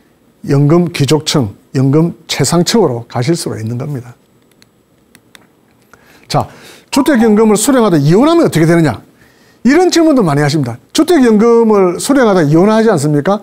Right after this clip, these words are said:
그러면은 이혼, 이혼하신 배우자는 못 받습니다. 주택연금을 수령을 해가지고 받고 계시다가, 가입자고 받고 계시다가,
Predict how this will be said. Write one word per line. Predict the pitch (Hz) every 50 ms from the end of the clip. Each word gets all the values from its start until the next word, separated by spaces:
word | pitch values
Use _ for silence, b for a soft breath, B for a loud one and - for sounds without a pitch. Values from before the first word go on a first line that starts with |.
| B B _
그러면은 | - 240 254 240 208 175 175 185 175 139 135
이혼, | 151 170 196 226 254 233 180 156
이혼하신 | 165 180 202 233 247 240 226 247 185
배우자는 | - 139 151 160 175 208 180 160 131
못 | 113 110
받습니다. | - 127 - 120 110 98 95 - - _ _ _ _ _ B B B B B B B B B B B B
주택연금을 | - - 269 277 - 311 277 226 208 202 196 202 202 226 226 226 220 214 202 196 185 175 180 -
수령을 | - - - 285 277 247 226 220 208 196 185
해가지고 | 180 185 190 180 170
받고 | - 208 233 - 208
계시다가, | 160 143 135 180 185 190 175 151 139 131 143 175 202 202 -
가입자고 | - 185 233 240 233 226 233 220 196 180 180
받고 | 156 190 185 - - -
계시다가, | 156 156 131 131 196 190